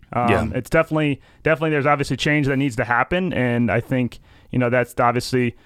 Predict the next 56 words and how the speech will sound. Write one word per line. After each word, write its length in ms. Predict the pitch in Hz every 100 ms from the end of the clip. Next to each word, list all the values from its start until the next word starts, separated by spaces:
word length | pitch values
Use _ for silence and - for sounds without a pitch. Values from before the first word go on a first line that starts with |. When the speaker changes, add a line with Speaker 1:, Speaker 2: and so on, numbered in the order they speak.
| - _ _
Speaker 1:
comes 340 | 143 135 131 -
at, 340 | 120 117 -
uh, 340 | 120 113 110 -
in, 140 | 131 -
on, 280 | 127 120 -
in 120 | 120
November 420 | 117 120 131 147
when 120 | 135 117
you 60 |
vote. 300 | 107 127 165
So 120 | -
everybody 400 | 120 - 120 131
has 120 | 127 120
a 60 |
right 200 | 120 123
to 60 | 120
vote. 280 | 113 131 151
And, 240 | 127 120
and 140 | 127 120
that 140 | 127
is 120 | 127
one 200 | 117 127
thing 160 | 123 123
that 80 | 117
you 80 | 107
can 120 | 120
definitely 340 | 120 - 117
do. 300 | 104 120 135 - - - -
Um, 320 | 120 120 117 107
but 280 | 131 -
just 200 | 120 131
overall, 580 | 139 143 151 147 127 123 127
a, 60 |
a, 40 | 120
not 380 | 123 147 156
a 80 | 135
good 340 | 110 - 160 156
situation, 680 | 185 - 175 175 - 165
but 180 | 135 127 120
a 60 | 117
situation 460 | - 139 139 135 131
that 220 | 117 110
we 140 | 120
need 380 | 113 127 139 123
to 200 | 127 117 - - - _ _ _
see 340 | - 196 202
change 440 | - 175 170 170 151
happen. 600 | - 156 165 190 190 175
And, 320 | 131 131 123
uh, 200 | 123 117
so, 240 | 117 127 117
yeah, 160 | 120
we 100 | 120
do 160 | 117 131
support 460 | - - 127 127
the, 200 | - 117